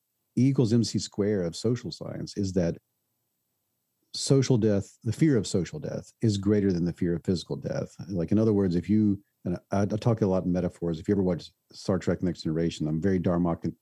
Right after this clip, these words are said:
and, uh, Jalad and this kind of stuff. <laughs> You, the,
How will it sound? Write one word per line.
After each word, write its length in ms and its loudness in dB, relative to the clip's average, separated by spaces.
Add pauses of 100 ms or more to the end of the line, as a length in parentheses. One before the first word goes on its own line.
and, 260 -2
uh, 240 -2 (100)
Jalad 540 -2
and 80 -6
this 100 -8
kind 160 -6
of 60 -2
stuff. 500 -4
<laughs> 120 0
You, 340 2 (800)
the, 360 0